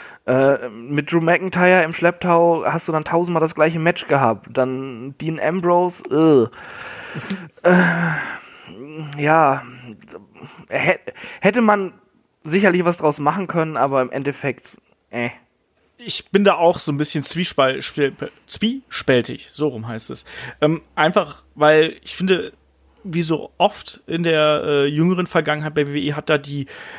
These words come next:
Speaker 2: Kontinuität gefehlt. Ich finde, man hat wirklich da oft, äh, so Ausbrüche nach oben gehabt, aber man hat dann auch einfach zwischendurch auch immer wieder den Ball fallen lassen, wo du
Speaker 1: Mhm.
Speaker 2: gesagt hast, ja, okay, das war jetzt irgendwie ganz nett, aber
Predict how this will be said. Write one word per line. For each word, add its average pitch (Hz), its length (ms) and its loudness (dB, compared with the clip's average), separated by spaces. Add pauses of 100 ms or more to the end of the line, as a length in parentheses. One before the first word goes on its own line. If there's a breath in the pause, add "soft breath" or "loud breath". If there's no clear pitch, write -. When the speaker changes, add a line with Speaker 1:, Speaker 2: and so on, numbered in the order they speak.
(120)
Speaker 2:
Kontinuität 160 640 0
gefehlt. 123 320 -4
Ich - 60 -10
finde, 196 160 -2
man 180 160 0
hat 180 100 -10
wirklich 202 260 -2
da 147 280 2 (200)
oft, - 460 -4
äh, 170 240 -2
so 160 200 -4
Ausbrüche 208 540 2
nach 147 160 -4
oben 202 280 0
gehabt, 233 400 -8 (400 loud breath)
aber 170 200 4
man 170 160 2
hat 175 120 -4
dann 196 100 -2
auch - 360 -6 (260 loud breath)
einfach 165 480 -2 (140)
zwischendurch 170 580 -6
auch - 80 -10 (100)
immer 190 140 -2
wieder 180 160 0
den 160 160 -4
Ball 156 220 4
fallen 123 300 -2
lassen, 127 280 -6
wo 143 80 -2
du 147 60 0
Speaker 1:
Mhm. 151 60 -2
Speaker 2:
gesagt 156 180 -8
hast, 156 100 -12
ja, 196 340 2
okay, 170 400 -6
das - 220 -8
war 175 120 4
jetzt 185 140 -4
irgendwie 170 220 -8
ganz 160 260 -4
nett, 170 340 2
aber 143 420 2